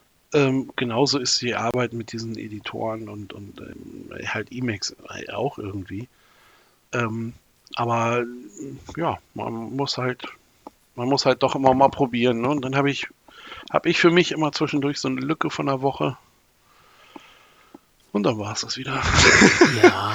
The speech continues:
Speaker 1: <laughs> Und
Speaker 2: na ja,
Speaker 1: ein paar
Speaker 2: aber
Speaker 1: Monate später fange ich wieder von vorne an. Aber es macht Spaß.
Speaker 2: aber
Speaker 1: Also
Speaker 2: es
Speaker 1: das
Speaker 2: ist ja
Speaker 1: ist,
Speaker 2: nicht,
Speaker 1: das
Speaker 2: es
Speaker 1: ist
Speaker 2: ist ja
Speaker 1: an
Speaker 2: nicht
Speaker 1: dem,
Speaker 2: alles
Speaker 1: an der
Speaker 2: weg.
Speaker 1: Stelle wichtiger.
Speaker 2: Ja,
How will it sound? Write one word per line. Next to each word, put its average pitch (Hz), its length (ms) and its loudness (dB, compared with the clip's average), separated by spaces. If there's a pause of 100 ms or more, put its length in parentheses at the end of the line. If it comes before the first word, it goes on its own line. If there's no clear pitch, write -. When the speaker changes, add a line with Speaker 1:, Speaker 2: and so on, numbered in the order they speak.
(160)
Speaker 1:
<laughs> - 180 -6
Und - 60 0
Speaker 2:
na 170 60 8
ja, 160 140 6
Speaker 1:
ein 131 40 6
paar 135 80 8
Speaker 2:
aber 135 80 8
Speaker 1:
Monate 127 300 4
später 135 400 2
fange 131 180 2
ich 120 80 -4
wieder 131 160 4
von 117 160 -2
vorne 117 260 2
an. 110 100 0
Aber 220 160 12
es 185 100 6
macht 160 160 0
Spaß. 131 400 4
Speaker 2:
aber 113 100 0
Speaker 1:
Also 120 120 0
Speaker 2:
es - 20 0 (100)
Speaker 1:
das - 20 6
Speaker 2:
ist 156 100 4
ja - 40 8
Speaker 1:
ist, 170 60 8
Speaker 2:
nicht, 131 140 4
Speaker 1:
das 127 80 0
Speaker 2:
es - 60 0
Speaker 1:
ist 147 100 2
Speaker 2:
ist - 40 2
ja 147 40 4
Speaker 1:
an 135 60 6
Speaker 2:
nicht 139 120 6
Speaker 1:
dem, 156 80 4
Speaker 2:
alles 101 220 -4
Speaker 1:
an 147 100 0
der 143 100 6
Speaker 2:
weg. 139 60 2
Speaker 1:
Stelle 139 260 2
wichtiger. 113 400 -4 (320)
Speaker 2:
Ja, 101 420 -4